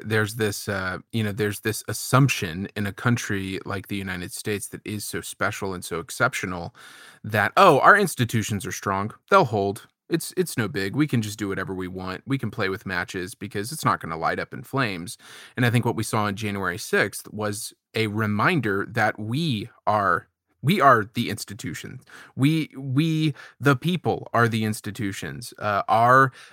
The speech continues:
elected representatives, the five hundred and thirty-five, uh, members of Congress, what they say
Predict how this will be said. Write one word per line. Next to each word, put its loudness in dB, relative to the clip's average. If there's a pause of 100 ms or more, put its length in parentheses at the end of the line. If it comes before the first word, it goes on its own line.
(140)
elected 4
representatives, 4
the -8
five 4
hundred 4
and 0
thirty-five, 6 (400)
uh, 6
members 6
of -10
Congress, 4
what 4
they 2
say 0